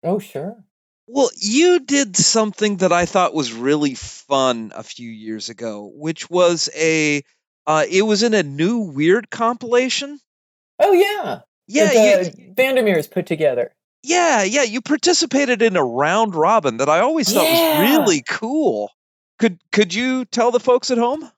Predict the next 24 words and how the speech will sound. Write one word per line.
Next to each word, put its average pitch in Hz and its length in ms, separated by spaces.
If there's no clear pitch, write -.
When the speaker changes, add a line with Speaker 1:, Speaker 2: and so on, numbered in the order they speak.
Speaker 2:
about 285 300
it? 339 100
Speaker 1:
So, 320 380
uh, 262 300
yeah, 339 560
I 277 140
had, 320 420
I 262 100
had 269 280
done 294 280
actually 247 800
a 202 320
collaboration, 214 1300
uh, 165 260
with 185 220
Jeff 175 320
Vandermeer 175 640
through 175 260
kind 180 220
of - 140
weird 170 560
series 175 500
of 156 320
coincidences. 165 1040